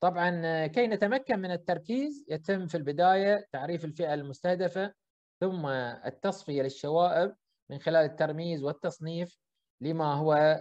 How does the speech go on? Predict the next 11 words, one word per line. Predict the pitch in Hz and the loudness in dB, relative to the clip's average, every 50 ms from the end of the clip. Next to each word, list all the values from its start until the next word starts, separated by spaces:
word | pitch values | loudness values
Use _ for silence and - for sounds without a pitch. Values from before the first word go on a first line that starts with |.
| - 123 | -2 2
ذات | 131 156 151 151 147 | 4 4 4 4 2
أولوية، | 131 135 135 139 139 151 170 185 196 208 254 - _ _ _ _ _ _ - 131 | 2 2 4 4 2 0 0 0 0 0 -2 -4 _ _ _ _ _ _ -12 -10
مما | 139 147 147 147 147 | -8 -6 -4 -2 0
يسهل، | 147 143 - - 220 185 156 160 185 196 208 226 - _ _ _ _ _ _ - - | -2 0 2 4 4 4 4 2 0 0 0 -4 -10 _ _ _ _ _ _ -12 -4
آه، | - 120 127 123 120 120 117 107 | 0 0 2 2 2 2 0 2
علينا | 120 143 160 180 180 170 156 | 0 2 2 2 0 0 -2
التركيز | 139 135 - 151 139 139 - 190 190 196 196 190 - - - | -4 -4 -4 -4 -4 -4 -2 2 4 4 2 2 -2 -4 -2
أكثر | 175 202 - - - 202 220 254 262 - - _ _ _ _ _ _ _ _ - | -2 -2 -2 0 2 4 4 4 4 0 -6 _ _ _ _ _ _ _ _ -4
على | - 135 151 156 | 0 2 2 2
الفئة | 147 139 - 175 160 147 156 160 160 147 - - | 0 0 0 0 4 6 6 6 6 4 2 -4
المستهدفة. | 135 139 139 131 - - 120 107 - - - - | -6 -6 -8 -10 -8 -6 -6 -6 -6 -8 -10 -12